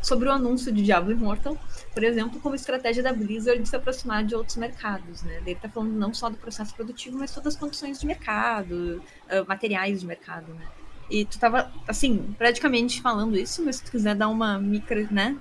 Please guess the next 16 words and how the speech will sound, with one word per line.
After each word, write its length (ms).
pra, 100
antes 160
de 60
a 20
gente, 440
ah, 220
pular 180
pras 200
nossas 340
pautas, 280
eu 80
acho 120
que 100
é 20
interessante, 520
assim. 240